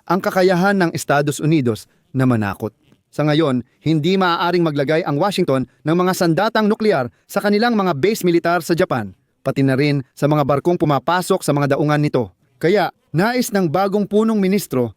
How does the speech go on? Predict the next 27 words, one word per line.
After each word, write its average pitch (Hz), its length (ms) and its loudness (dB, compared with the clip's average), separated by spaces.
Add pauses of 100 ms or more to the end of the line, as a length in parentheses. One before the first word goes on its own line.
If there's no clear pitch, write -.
na 175 160 -2
alisin 202 480 0
ang 180 80 0
hadlang 165 400 -2
na 202 80 -2
ito 139 320 -2
sa - 160 -4
pamamagitan 160 800 0
ng 127 160 -2
batas. 120 560 -8
Pero 233 240 2
hindi 190 240 2
lang 185 160 0
iyon. 123 400 0 (240)
Sa - 160 -4
kabuuan, 196 640 0 (160)
labis 190 400 0
na 196 80 2
nababahala 170 720 0
ngayon 143 240 0
ang 175 160 -2
Beijing 139 480 -2 (240)
sa 170 160 -2
mga 185 240 0
kilos 175 400 0
ni 175 80 0
Takaichi. 139 560 -2